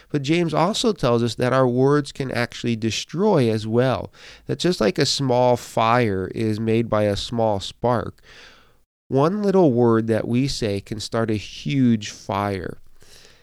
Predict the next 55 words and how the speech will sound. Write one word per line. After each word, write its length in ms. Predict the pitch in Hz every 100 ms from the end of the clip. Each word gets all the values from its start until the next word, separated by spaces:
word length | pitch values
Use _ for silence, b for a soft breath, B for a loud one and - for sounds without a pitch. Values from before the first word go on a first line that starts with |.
| B
Now, 120 | 117
I 20 | 123
don't 120 | 190
know 120 | 190
if 100 | 139
you've 140 | 139
ever 220 | 135 123 120
done 380 | 113 117 113
that, 260 | 80 76 85
and 120 | 120
I'm 80 | 170
gonna 140 | 262
go 100 | 285
out 220 | 208 151 135
on 80 |
a 60 | 120
limb 160 | 113 107
and 100 | 107
say 120 | 120
a 80 | 113
lot 260 | 113 117
of 80 | 120
you 100 | 113
have 120 | 104
probably 420 | - 110 107 104
done 320 | 101 104 117 120
that, 340 | 87 82 - _ -
maybe 480 | 123 123 127 120 110 -
knowingly 760 | 120 120 117 123 139 151 175
or 160 | - 104
not 340 | 107 110 117
knowing, 360 | 123 123 131 135 B B B
where 120 | 139
you 160 | 165 233
just 260 | - 196
said 280 | - 143 147
something. 420 | - 104 98 95
Maybe 240 | 110 165 214
it 60 |
was, 100 | 170
like, 160 | 131 120
a 80 | 107
sentence 480 | - 113 113 113
of 140 | 101 92
three 260 | - 117
or 120 | 117 110
four 280 | - 113
words, 400 | 101 104 107 98
or 60 | 101
maybe 240 | 110 151
it 20 | 247
was 140 | 196
just 180 | 147 107
one 360 | 101 117 139
word. 300 | 117 95 90